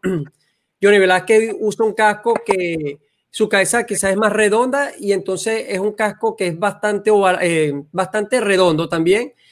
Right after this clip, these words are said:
y le queda bien, pero mi cabeza es como más ovalada, donde si yo me pongo el casco de él, tengo como dos espacios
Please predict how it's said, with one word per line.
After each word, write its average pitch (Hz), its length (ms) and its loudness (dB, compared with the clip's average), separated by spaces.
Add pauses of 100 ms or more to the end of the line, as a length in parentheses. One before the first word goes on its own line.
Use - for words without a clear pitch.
(300)
y 220 120 2
le 208 140 4
queda 214 180 6
bien, 190 300 2
pero 202 140 0
mi 196 120 2
cabeza 208 720 2
es 220 60 -6
como 226 260 2
más 196 200 -2
ovalada, 220 640 2 (340)
donde 202 200 0
si - 120 0
yo 208 60 4
me 220 100 2
pongo 254 180 0
el 247 100 0
casco 247 320 0
de 226 180 6
él, 233 200 -2 (180)
tengo 214 280 2
como 214 560 0
dos 202 320 -2
espacios 233 640 0